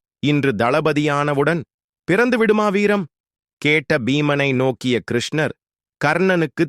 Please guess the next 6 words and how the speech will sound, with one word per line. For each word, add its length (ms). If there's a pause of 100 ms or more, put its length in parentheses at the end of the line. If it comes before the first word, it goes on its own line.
தேரோட்டியாவதற்கு 1160
முன் 300 (340)
சல்லியன் 580
பங்கு 320
கொண்ட 320
போரில் 540